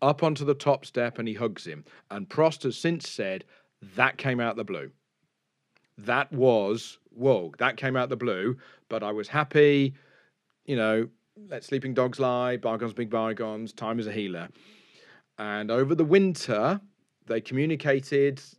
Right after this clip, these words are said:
like they hadn't before since their war, uh, particularly when they were at McLaren together. And, of course, five months later, Senna's dead. So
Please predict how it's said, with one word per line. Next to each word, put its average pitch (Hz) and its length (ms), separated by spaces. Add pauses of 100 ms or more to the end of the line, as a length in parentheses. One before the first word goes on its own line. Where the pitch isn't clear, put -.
(200)
like 123 400
they 117 160
hadn't 135 420
before 117 840 (160)
since 120 360
their 104 260
war, 117 500 (680)
uh, - 40 (240)
particularly 127 340
when 120 120
they 120 60
were 120 80
at 123 60
McLaren 131 320 (800)
together. 98 580 (200)
And, 113 640
of 113 180
course, 110 320
five 113 280
months 101 200
later, 98 240
Senna's 87 320
dead. 78 180 (840)
So 147 720